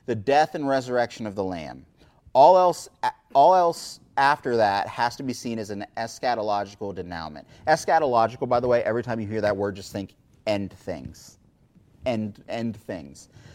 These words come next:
The, the end is already broken into time and space through the Christ event. Here's a chronicling not of history as we know it, but rather of God's eschatological judgment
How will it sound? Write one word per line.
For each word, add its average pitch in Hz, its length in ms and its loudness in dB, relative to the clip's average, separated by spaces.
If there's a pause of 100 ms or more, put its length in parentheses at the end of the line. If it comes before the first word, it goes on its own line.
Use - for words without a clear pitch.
(280)
The, 151 380 6
the 147 160 2
end 175 180 0
is 175 100 -4
already 170 220 4
broken 139 400 0
into 139 180 -4
time 123 380 -2
and 123 100 -8
space 110 400 -4
through 117 160 -6
the 107 100 -4
Christ 95 380 -6
event. 73 300 -16 (560)
Here's 185 280 0
a 196 60 -6
chronicling 135 800 -4
not 143 240 4
of 220 120 -2
history 185 380 -2
as 135 140 -4
we 147 160 -4
know 104 280 0
it, 87 180 -10 (280)
but 127 120 2
rather 143 480 4
of 107 180 -2
God's 135 320 2
eschatological 127 880 0
judgment 107 480 -2